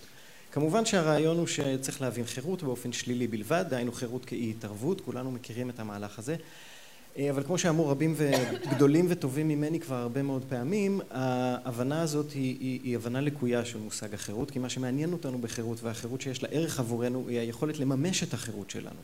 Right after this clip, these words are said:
לחיות את החיים שלנו כמו שאנחנו רוצים, ולא רק אי התערבות. החירות להיות מנוצל או לנצל אחרים, החירות להיות עני או להיות נכה,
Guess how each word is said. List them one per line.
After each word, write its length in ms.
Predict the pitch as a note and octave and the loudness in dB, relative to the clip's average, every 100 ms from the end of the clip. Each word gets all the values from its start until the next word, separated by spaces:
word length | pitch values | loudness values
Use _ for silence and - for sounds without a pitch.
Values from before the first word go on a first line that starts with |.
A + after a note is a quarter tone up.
| - | -8
לחיות 360 | A#2 D#3 F3+ | -2 2 2
את 60 | F3 | 0
החיים 220 | C#3+ D3+ | -2 -4
שלנו 240 | D3 C#3+ C3+ | -2 -4 0
כמו 180 | D3 | -2
שאנחנו 360 | C#3+ C3+ A#2+ B2+ | 0 -2 -2 -2
רוצים, 280 | A#2 A#2 G3+ | -2 -2 0
ולא 340 | D3 D#3+ F#3+ F3 | 2 6 6 6
רק 220 | E3+ - - - D3 | 4 0 -14 -2 4
אי 100 | E3 | 4
התערבות. 440 | - B2 A2 A#2 | 4 0 0 -2
החירות 520 | A#2+ C#3 C#3+ G#3+ - - - - C3+ | 0 2 2 2 0 -12 -16 -6 2
להיות 240 | D#3 E3 | 4 6
מנוצל 560 | E3 C3+ C3 F3+ E3+ E3 | 6 6 4 4 4 6
או 80 | F3 | 6
לנצל 460 | F3 D3+ D3 D#3 C#3 | 6 4 4 2 2
אחרים, 520 | - - B2+ D#3+ A2+ - - - - | -2 -4 -2 0 -2 -4 -14 -12 -2
החירות 560 | - C3+ C#3+ F#3+ F#3 - | 0 2 4 4 2 -2
להיות 420 | C#3 D3 D3+ - | 2 4 4 2
עני 320 | C3 D#3 F3 | 4 6 4
או 140 | C3 C3 | 2 2
להיות 340 | C3+ C#3 C#3 | 4 4 2
נכה, 360 | B2+ - F#3 | 0 2 2